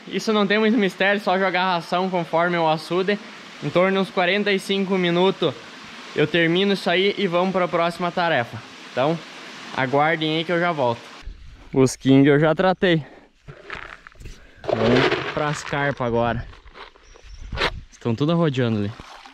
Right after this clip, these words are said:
Aqui só tem carpa pra controlar a vegetação, porque é um depósito.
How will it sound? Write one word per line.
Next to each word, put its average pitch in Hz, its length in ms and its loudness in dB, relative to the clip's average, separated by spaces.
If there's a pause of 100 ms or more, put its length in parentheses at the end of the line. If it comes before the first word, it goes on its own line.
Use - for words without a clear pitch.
(4000)
Aqui 120 260 0
só 180 200 0
tem 202 180 0
carpa 180 300 -2
pra 185 120 -2
controlar 170 500 0
a - 20 -2
vegetação, 170 540 -2
porque 156 120 -2
é 147 40 2
um 139 40 2
depósito. 127 560 -2